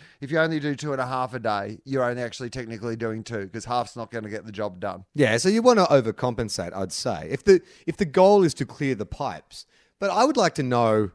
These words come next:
Speaker 2: what would happen if you didn't clear the pipes. Like, is there some renegade sperm? Like, you think about it. This is an action movie, right?
Speaker 1: Right.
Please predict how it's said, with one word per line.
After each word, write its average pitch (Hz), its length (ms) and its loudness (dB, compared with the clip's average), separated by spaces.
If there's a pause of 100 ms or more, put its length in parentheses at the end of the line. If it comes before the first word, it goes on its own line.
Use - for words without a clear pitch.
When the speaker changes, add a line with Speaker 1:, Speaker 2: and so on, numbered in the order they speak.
(440)
Speaker 2:
what 170 160 -4
would 233 120 0
happen 147 340 0
if - 100 -8
you 95 80 -8
didn't 151 420 -2
clear 104 200 -12
the - 100 -18
pipes. - 580 -12 (400)
Like, 151 200 4
is 170 160 0
there 196 200 6
some 160 400 4 (200)
renegade 131 560 4
sperm? 123 440 2
Like, 143 120 0
you 226 60 2
think 240 240 0
about 117 240 0
it. 151 60 -12
This 202 140 6
is 190 100 6
an 156 120 4
action 135 380 -4
movie, 98 280 -2
right? 92 300 -4
Speaker 1:
Right. 113 200 -4